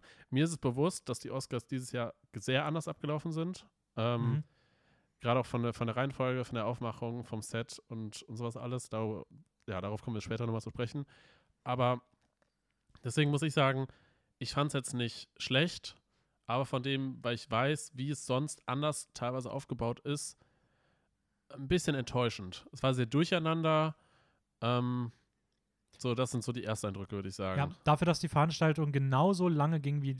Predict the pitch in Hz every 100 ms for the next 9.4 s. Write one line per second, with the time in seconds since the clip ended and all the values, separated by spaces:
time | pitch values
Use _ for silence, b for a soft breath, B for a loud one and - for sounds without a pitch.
0 | - 123 135 143 - 131 127 143 156 b
1 | b b b 117 151 - 160 143 156 123
2 | 123 208 - 202 143 175 - 123 117 -
3 | 107 110 113 117 117 - 127 160 117 110
4 | - b b _ _ - 139 - - 135
5 | 185 - 165 143 - 120 120 160 190 180
6 | 139 165 - - 160 143 143 - 180 -
7 | 170 165 131 170 - 156 151 135 147 -
8 | 160 - 160 151 151 135 143 139 131 127
9 | 123 104 107 104